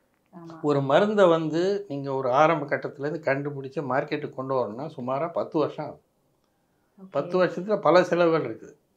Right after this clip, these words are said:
Speaker 2: அதை
Speaker 1: ம்.
Speaker 2: ஆராய்ச்சி பண்ணி அதனுடைய சேஃப்டி, அதனுடைய எஃபிகசி, கிளினிக்கல் ட்ரையல் பண்ணணும், எல்லாமே பண்ணணும்.
Speaker 1: ஆமா.
Speaker 2: So அந்த காஸ்ட் எல்லாம் வந்து கடைசியில மருந்துல சேர்க்குறாங்க.
Speaker 1: ஓகே.
Speaker 2: மருந்து தயாரிக்க, தயாரிக்க ம-, விலை கம்மியா இருந்தாலும்
Speaker 1: ம்.
Speaker 2: இந்த போ-, இது போட்ட காஸ்ட், அதுக்கு சம்பளம் கொடுத்தது, அதுக்கு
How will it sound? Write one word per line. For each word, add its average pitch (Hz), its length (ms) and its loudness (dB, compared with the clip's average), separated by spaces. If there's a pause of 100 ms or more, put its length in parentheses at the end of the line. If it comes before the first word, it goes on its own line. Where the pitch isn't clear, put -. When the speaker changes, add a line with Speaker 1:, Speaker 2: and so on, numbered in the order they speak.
Speaker 2:
அதை 117 180 -2
Speaker 1:
ம். - 20 2
Speaker 2:
ஆராய்ச்சி 131 340 0
பண்ணி 127 220 -8
அதனுடைய 123 400 -4
சேஃப்டி, 127 440 -2
அதனுடைய 123 340 -6
எஃபிகசி, 120 560 -8
கிளினிக்கல் 127 320 -6
ட்ரையல் 123 340 -2
பண்ணணும், 127 240 -6
எல்லாமே 139 280 0
பண்ணணும். 139 380 -2
Speaker 1:
ஆமா. 165 460 -12 (500)
Speaker 2:
So 160 160 -2
அந்த 233 340 4
காஸ்ட் 226 360 8
எல்லாம் 214 320 4
வந்து 233 80 -2
கடைசியில 190 380 4
மருந்துல 185 300 2
சேர்க்குறாங்க. 117 440 -4 (720)
Speaker 1:
ஓகே. 196 220 -8
Speaker 2:
மருந்து 175 360 0
தயாரிக்க, 170 320 0
தயாரிக்க 165 360 4
ம-, 147 300 2
விலை 151 200 2
கம்மியா 143 320 2
இருந்தாலும் 127 520 -4
Speaker 1:
ம். 202 80 -14
Speaker 2:
இந்த 147 200 -2
போ-, 135 300 0
இது 156 140 -4
போட்ட 156 260 2
காஸ்ட், 143 420 2
அதுக்கு 135 220 -2
சம்பளம் 131 280 -6
கொடுத்தது, 131 440 -4
அதுக்கு 127 380 -6